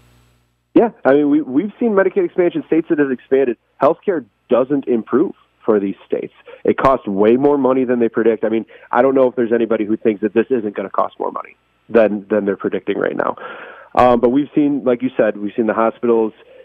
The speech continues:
call this a good compromise. Uh, I don't see, A F P's been in a really sticky situation with this.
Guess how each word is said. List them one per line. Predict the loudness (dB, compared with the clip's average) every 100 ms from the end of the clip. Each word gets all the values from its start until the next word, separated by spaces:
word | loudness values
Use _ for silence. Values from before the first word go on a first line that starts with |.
| _
call | 0 2
this | 0 -4
a | -4
good | -4 -2
compromise. | -2 -2 0 2 2 0 -4 -6
Uh, | 0 0 0
I | -2 0
don't | 2 0 -2
see, | 0 0
A |
F | 0
P's | -4 0
been | 0
in | 2
a | 0
really | 2 0 0 -4
sticky | -6 -6 -4
situation | -4 0 2 2 0 -6 -6 0
with | 0 2
this. | 0